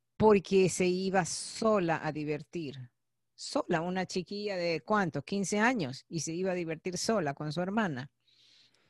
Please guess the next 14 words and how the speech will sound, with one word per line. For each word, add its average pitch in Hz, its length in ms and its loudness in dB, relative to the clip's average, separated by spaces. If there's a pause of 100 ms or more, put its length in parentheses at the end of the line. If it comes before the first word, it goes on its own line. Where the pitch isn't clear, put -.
(200)
Bueno. 139 460 -2 (1500)
¿Y 175 380 2
qué, 220 360 6 (220)
qué 247 140 8
más, 254 320 6
Franny? 147 580 2 (280)
O 170 80 2
sea, 190 180 6
¿qué 214 420 8
es 202 140 6
lo 190 160 6
que 165 160 2
más 165 420 4
te, 147 480 4